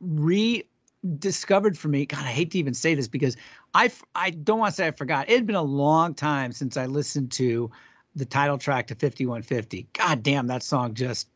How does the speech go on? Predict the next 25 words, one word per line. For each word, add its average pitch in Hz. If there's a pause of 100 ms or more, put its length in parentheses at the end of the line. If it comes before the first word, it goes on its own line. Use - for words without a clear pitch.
that 170
was 185
as 147
adventurous 147
as 135
any 160
Van 147
Halen 139
song 127
they 123
did 123 (380)
at 131
that 127
point 135
up 123
until, 131
like, 123
A 117
Different 120
Kind 117
of 104
Truth. 120
I 160
mean, 190
that, 202